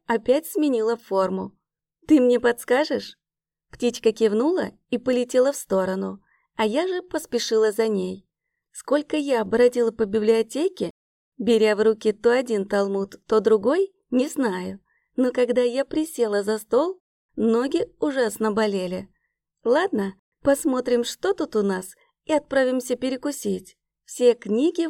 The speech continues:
выглядели старыми, поэтому я листала их медленно и аккуратно, иногда и вовсе замирая над страницами. А в итоге, кажется, нашла то,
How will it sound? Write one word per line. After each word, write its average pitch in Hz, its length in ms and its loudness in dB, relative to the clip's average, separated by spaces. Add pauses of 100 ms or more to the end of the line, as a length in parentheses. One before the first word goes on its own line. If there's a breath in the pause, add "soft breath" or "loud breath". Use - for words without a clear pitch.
выглядели 220 600 2
старыми, 185 680 -6 (340)
поэтому 302 460 0
я 233 200 0
листала 233 420 -2
их 233 260 -2
медленно 226 600 -2 (280 soft breath)
и - 80 -2
аккуратно, 214 800 -4 (520)
иногда 240 420 2
и 214 140 2
вовсе 320 500 0 (200)
замирая 233 560 0
над 214 200 -2
страницами. 185 880 -4 (500)
А 214 120 2
в 226 80 4
итоге, 208 680 2
кажется, 233 440 -2
нашла 233 400 -2
то, 247 380 2